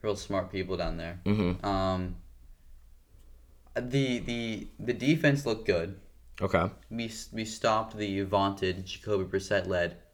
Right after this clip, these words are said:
Speaker 1: offense for a while. But
Speaker 2: Wow, big. That's a, that's a big. Uh, that's, like, good to hear. You know,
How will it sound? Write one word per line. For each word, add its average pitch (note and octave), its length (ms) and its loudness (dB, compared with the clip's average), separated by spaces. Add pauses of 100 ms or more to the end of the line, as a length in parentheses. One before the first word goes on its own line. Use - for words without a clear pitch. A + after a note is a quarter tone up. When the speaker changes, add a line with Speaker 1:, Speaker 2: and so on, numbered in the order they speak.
(360)
Speaker 1:
offense F#2 440 -2
for - 120 -2
a F2+ 60 2
while. F2 420 0
But F2+ 100 6
Speaker 2:
Wow, G2 400 10 (200)
big. A2+ 280 8
That's B2 180 6
a, A2+ 40 12
that's G2 240 12
a G#2+ 40 8
big. F2 340 4 (100)
Uh, D#2+ 420 2 (720)
that's, - 140 4
like, F2+ 140 6
good F2+ 120 8
to F2+ 60 2
hear. G2+ 180 6
You E2 120 0
know, E2 140 0